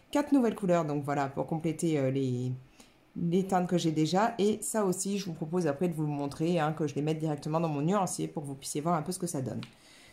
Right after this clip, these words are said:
D'ailleurs, vous allez voir, là, j'ai, je vous ai dit trois, mais c'est du n'importe quoi. En fait, j'ai pris trois articles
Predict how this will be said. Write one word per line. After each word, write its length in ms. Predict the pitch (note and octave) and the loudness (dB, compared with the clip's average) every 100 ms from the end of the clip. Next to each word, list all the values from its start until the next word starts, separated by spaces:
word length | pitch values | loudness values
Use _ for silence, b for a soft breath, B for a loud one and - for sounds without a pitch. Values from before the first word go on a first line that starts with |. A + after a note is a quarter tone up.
| - | 0
D'ailleurs, 220 | E3+ G#3+ | 2 4
vous 80 | F3+ | 2
allez 140 | D3+ | 2
voir, 220 | D3+ E3+ G3+ | 2 2 2
là, 120 | D#3+ | 0
j'ai, 400 | C3+ C3+ C3+ C3+ | -2 -2 -2 -4
je 100 | B2+ | -6
vous 140 | B2+ | -6
ai 40 | C#3 | -6
dit 160 | B2+ | -6
trois, 300 | B2+ - D3+ | -8 -4 -2
mais 120 | C3+ B2+ | 0 -2
c'est 140 | B2+ | -4
du 140 | A#2+ | -6
n'importe 340 | B2 B2+ C3 D#3 | -6 -6 -6 -2
quoi. 240 | A#3 A#3+ B B - | 0 0 B B -6
En 80 | D3 | -2
fait, 140 | F3+ | 0
j'ai 100 | D#3+ | -2
pris 220 | - D3+ - - | -2 -6 -8 -14
trois 560 | - A#3+ C#4 G3 D3+ | -4 6 6 6 2
articles 500 | D#3 - - F3 - | 0 0 -6 -6 -8